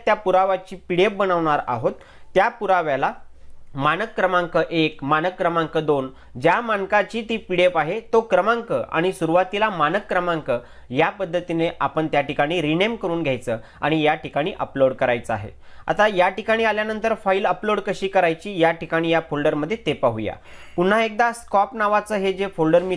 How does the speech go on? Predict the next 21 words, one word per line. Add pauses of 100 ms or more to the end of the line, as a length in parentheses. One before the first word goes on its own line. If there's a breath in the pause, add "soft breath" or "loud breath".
तयार
केलं
होतं
त्याला
या
ठिकाणी (100)
ओपन
केलेलं
आहे. (500 soft breath)
ओपन
झाल्यानंतर
आपल्यासमोर
डाव्या
बाजूला
पुन्हा
न्यू
म्हणून
हा
एक
ऑप्शन
येतो,